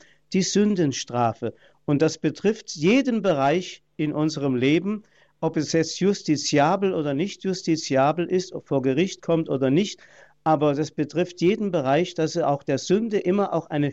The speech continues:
Strafe folgt, um der Gerechtigkeit willen. Da haben Sie völlig recht. Man kann also nicht einfach sagen, vergeben und damit erledigt.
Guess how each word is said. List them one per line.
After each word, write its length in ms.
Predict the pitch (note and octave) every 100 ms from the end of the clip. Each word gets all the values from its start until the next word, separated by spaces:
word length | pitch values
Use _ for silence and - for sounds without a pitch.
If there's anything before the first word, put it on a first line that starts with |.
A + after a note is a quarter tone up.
| -
Strafe 600 | - - A#2+ B2+ - D#3+
folgt, 440 | - C3 A#2+ - _ _ _ _
um 160 | D3+ C#3+
der 120 | D3
Gerechtigkeit 840 | C#3+ B2+ D3+ - C3+ - A#2+ A2+ B2
willen. 240 | A2+ G#2+ _ -
Da 120 | C#3
haben 160 | C#3 C#3
Sie 120 | C#3
völlig 460 | - F3+ G3+ - C#3
recht. 260 | C3 -
Man 140 | C3 A#2+
kann 200 | F3 F3+
also 260 | D#3+ D3+
nicht 220 | F3 F#3+
einfach 300 | D#3+ D#3 D3+
sagen, 440 | - C#3+ D#3+ F3+ F3 - _ _ -
vergeben 580 | D3 E3 G3 B3 A3+
und 200 | E3+ D#3+
damit 360 | D#3 E3 F3 E3+
erledigt. 640 | C#3 C3+ F#3 A3 A#3 -